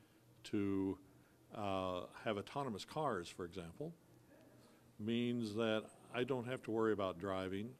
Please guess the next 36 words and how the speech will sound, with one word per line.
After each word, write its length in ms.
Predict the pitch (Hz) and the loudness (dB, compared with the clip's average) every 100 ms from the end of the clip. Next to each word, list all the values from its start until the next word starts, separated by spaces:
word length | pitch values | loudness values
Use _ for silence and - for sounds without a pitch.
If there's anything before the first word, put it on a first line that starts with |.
| - - - - - - - - - | -20 -20 -20 -20 -20 -20 -20 -18 -2
and 180 | 110 | 0
I 80 | 107 | 2
don't 180 | 113 113 | 2 0
have 140 | 117 - | -2 -2
to 60 | |
worry 180 | 104 101 | 0 2
about 200 | 92 90 | 0 0
accidents 560 | 107 147 - 95 104 - | -2 -4 -6 -6 -6 -4
because 400 | 113 104 95 90 | -6 -4 -4 -2
each 240 | 90 - | -6 -2
car 220 | 101 95 | 0 0
will 200 | 92 92 | 0 -2
work 300 | 87 98 101 | 0 -2 0
with 140 | 95 92 | -4 -4
each, 200 | 87 170 110 | -8 -10 -6
the 160 | 101 98 | 0 0
other 160 | 113 | 0
cars 400 | 107 95 90 92 - | -2 -2 -2 -2 -6
to 80 | |
make 180 | 92 92 | -8 -8
things 220 | - 107 | -6 -8
happen. 300 | - 160 98 76 - - - - - - - - - - - - | -6 -6 -8 -10 -18 -20 -20 -20 -20 -20 -20 -20 -20 -20 -20 -2
And, 540 | 120 117 117 117 113 113 - | 2 4 2 0 -2 -6 -8
and 160 | 123 117 | -4 0
so 360 | 135 127 117 - - - 120 120 | 4 6 4 0 -16 -20 -14 -4
then 180 | 139 175 | -2 -2
you 120 | 135 | -2
begin 300 | 123 123 117 | 0 0 -2
to 60 | |
talk 300 | 110 127 123 | -4 -4 -4
about, 380 | 113 110 110 107 - - - - - - - - - | -2 0 0 -2 -8 -20 -20 -20 -20 -20 -20 -20 -8
uh, 360 | 110 110 107 104 110 - - - _ - _ _ - _ - 330 - - - - - - - - - - - - - - - 117 | -2 0 2 0 -4 -10 -20 -20 _ -20 _ _ -20 _ -20 -20 -20 -20 -20 -20 -20 -20 -20 -20 -20 -20 -20 -20 -20 -20 -6 0
a 60 | |
lot 220 | 113 123 | 2 4
of 100 | 120 | 4
work 160 | 110 120 | 2 0